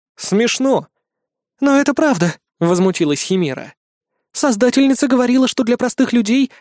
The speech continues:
эти письмена совершенно ничего не значат. Обычная клинопись, а вот для представителей старших рас это кладезь информации.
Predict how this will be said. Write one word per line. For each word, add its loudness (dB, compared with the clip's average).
эти -2
письмена 2
совершенно 0
ничего 0
не 0
значат. -4
Обычная 0
клинопись, -2
а -2
вот 0
для 0
представителей -2
старших -6
рас -4
это 0
кладезь -2
информации. -2